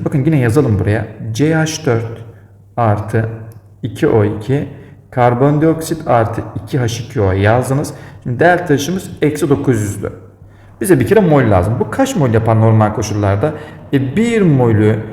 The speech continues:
yirmi iki virgül dört değil miydi? E, on bir nokta ikisi kaç moldür? E, bu kaç mol yapar? Tabii ki de sıfır nokta beş mol yapar. Şunun altına sıfır nokta beş molü yazdınız gençler.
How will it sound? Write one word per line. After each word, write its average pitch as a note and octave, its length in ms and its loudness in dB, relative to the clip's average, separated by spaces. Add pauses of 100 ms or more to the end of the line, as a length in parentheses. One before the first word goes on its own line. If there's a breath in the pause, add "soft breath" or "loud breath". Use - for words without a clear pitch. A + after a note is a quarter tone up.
(160)
yirmi C#3 420 4
iki D#3 320 0
virgül C#3+ 440 2
dört C#3+ 320 2
değil D3+ 180 4
miydi? A2 480 0 (640 loud breath)
E, B2+ 100 0
on F#3 400 4
bir C#3 180 4
nokta B2 280 -2
ikisi - 440 -6
kaç F3+ 300 -4
moldür? G#2 360 0
E, B2 120 -2
bu - 60 -4
kaç G3 240 -2
mol A2 120 2
yapar? C#3+ 280 0
Tabii A#2 280 2
ki - 140 -2
de D3+ 120 0 (260)
sıfır C3+ 540 -2
nokta A2+ 400 -2 (840)
beş C#3+ 260 2
mol A#2 140 2
yapar. F#2 260 -2 (340 loud breath)
Şunun - 240 0
altına C3 400 2
sıfır - 380 -4
nokta A2 500 0
beş - 240 2
molü A#2 300 2
yazdınız G#2+ 520 2
gençler. F2+ 340 -4